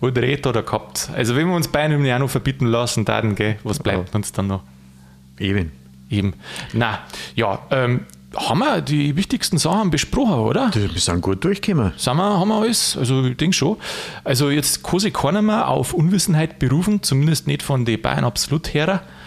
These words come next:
Speaker 1: Ähm, die müssen jetzt wissen, wo die Bayern-Hymne wo, herkommt, was mit der auf sich hat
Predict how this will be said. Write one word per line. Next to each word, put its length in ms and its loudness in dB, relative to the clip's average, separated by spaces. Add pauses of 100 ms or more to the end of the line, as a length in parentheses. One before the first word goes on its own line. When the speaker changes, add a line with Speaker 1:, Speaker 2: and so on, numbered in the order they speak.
(300)
Speaker 1:
Ähm, 160 2
die 60 2
müssen 320 2
jetzt 200 0
wissen, 500 2
wo 160 2
die 140 2
Bayern-Hymne 540 2
wo, 160 2
herkommt, 460 0
was 160 0
mit 120 2
der 180 2
auf 160 0
sich 180 0
hat 160 0